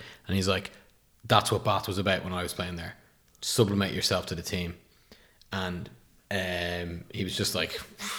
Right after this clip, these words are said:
you know, <laughs> he was, he, he sort of wasn't really having a go at, at Freddie Burns. He was more having a go. It's like,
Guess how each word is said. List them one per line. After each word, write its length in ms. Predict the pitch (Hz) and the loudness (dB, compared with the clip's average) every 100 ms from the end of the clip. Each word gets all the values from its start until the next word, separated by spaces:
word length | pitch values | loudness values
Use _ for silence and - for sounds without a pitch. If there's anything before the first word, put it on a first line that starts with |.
| - | -4
you 80 | 202 | 0
know, 160 | - - - - - - | 0 -2 -12 -18 -18 -20
<laughs> 440 | - - - _ - | -20 -20 -20 _ 8
he 120 | - | 12
was, 180 | 131 120 | 12 10
he, 320 | 117 165 - - - | 8 6 4 -6 8
he 160 | 139 151 | 10 12
sort 180 | 185 | 12
of 60 | 196 | 12
wasn't 260 | 202 180 160 | 12 12 10
really 140 | 147 | 12
having 180 | 135 117 | 12 10
a 40 | |
go 220 | 107 110 104 | 8 8 8
at, 100 | 80 | 4
at 80 | |
Freddie 240 | - 101 87 | 4 4 6
Burns. 260 | 107 95 | 4 4
He 60 | 101 | 2
was 100 | 95 | 2
more 180 | 101 98 | 4 6
having 200 | 95 95 | 4 4
a 20 | |
go. 140 | 92 | 2
It's 120 | 90 98 | 0 0
like, 240 | 82 | -2